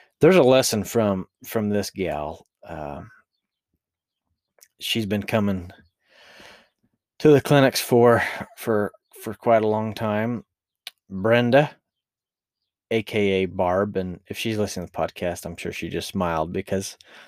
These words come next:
for the longest time I kept calling her Barb, but her name is Brenda. <laughs> And she was so kind that I'd call her Barb, and, and she'd answer to it.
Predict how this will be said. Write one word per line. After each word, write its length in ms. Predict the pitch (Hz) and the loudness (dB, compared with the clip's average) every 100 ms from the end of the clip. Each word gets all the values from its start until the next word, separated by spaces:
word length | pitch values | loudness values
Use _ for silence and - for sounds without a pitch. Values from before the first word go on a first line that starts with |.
| _ | _
for 140 | - | -2
the 100 | 110 | 2
longest 380 | 107 107 101 - | 4 4 0 -2
time 220 | 117 104 | -2 0
I 80 | 98 | -2
kept 260 | - 107 - | -2 -6 -4
calling 200 | 113 98 | -4 -4
her 80 | |
Barb, 480 | 87 90 98 98 92 - _ _ _ _ _ _ _ | -2 4 6 4 2 -6 _ _ _ _ _ _ _
but 120 | 110 | 0
her 80 | 104 | 2
name 180 | 110 101 | 2 0
is 80 | 78 | -4
Brenda. 540 | 101 110 107 95 - _ - - | 0 2 2 0 -2 _ -6 0
<laughs> 540 | 202 202 - 170 - | 2 2 2 0 0
And 140 | 185 165 | 0 0
she 300 | - 170 170 | 0 0 2
was 180 | 147 131 | 2 4
so 220 | 143 147 | 6 6
kind 400 | - 143 151 131 170 175 - - | 4 2 2 0 -8 -12 -10 0
that 220 | 156 - - - - | 2 2 -4 -10 -4
I'd 180 | - 175 | -2 0
call 140 | 156 | 4
her 100 | 147 | 4
Barb, 360 | 123 120 127 120 | 6 6 6 4
and, 180 | 123 131 | 0 -2
and 140 | 156 | -6
she'd 180 | - 208 | 0 4
answer 320 | 151 135 - 123 | 4 2 -2 -8
to 160 | 127 | -6
it. 120 | 110 | -6